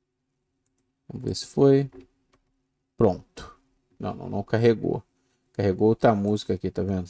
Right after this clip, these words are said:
Ele tá carregando a música porque só tá funcionando o load. Então, provavelmente erramos aqui alguma coisa nessa parte aqui, ó. Vamos ver se a aspa...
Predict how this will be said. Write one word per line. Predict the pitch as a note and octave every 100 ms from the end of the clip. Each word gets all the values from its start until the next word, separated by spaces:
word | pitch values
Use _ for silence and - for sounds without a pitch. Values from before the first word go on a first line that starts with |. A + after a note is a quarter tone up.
| - - - E2+
Ele | E2
tá | - F2+
carregando | G2 G2+ F2+ F#2+ G2
a | F#2+
música | F#2+ F#2+ - -
porque | - G2+
só | -
tá | A2+ G2+
funcionando | - - - - -
o |
load. | A#2 G#2 - - _ _ _ _ _
Então, | -
provavelmente | - A#2+ A#2+ A#2 -
erramos | C#3 A2+ G#2 G#2+ A2+
aqui | - -
alguma | G2+ G2+ G2+
coisa | G2+ G2 G2
nessa | G2 G2+ -
parte | G#2+ - - A2 -
aqui, | A#2 - - -
ó. | A#2 _ _ _ _ _ _ _ _
Vamos | G#2 G2
ver | G2
se | -
a | A2 G2
aspa... | G2+ - -